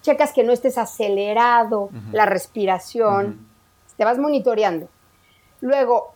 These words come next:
Speaker 1: eh, todo lo que implica mental es qué haces con la cabeza. Tú finalmente tienes la oportunidad de controlar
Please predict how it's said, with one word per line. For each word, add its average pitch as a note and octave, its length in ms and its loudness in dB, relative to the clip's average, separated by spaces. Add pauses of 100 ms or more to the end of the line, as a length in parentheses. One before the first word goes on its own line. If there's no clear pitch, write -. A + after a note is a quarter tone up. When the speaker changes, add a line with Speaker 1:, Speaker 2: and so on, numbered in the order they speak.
Speaker 1:
eh, A#3 680 2
todo D4+ 220 2
lo E4 140 0
que C#4 100 -4
implica C4+ 420 0
mental A#3+ 720 0 (400)
es B3+ 220 -2
qué C4 180 0
haces A#3 340 -2
con A#3+ 160 -2
la A#3 140 0
cabeza. C#4 360 -2 (760)
Tú D#4+ 140 2
finalmente D4+ 580 0
tienes C4 340 -2
la B3+ 80 0
oportunidad A3+ 540 0
de B3+ 160 0
controlar A3 800 0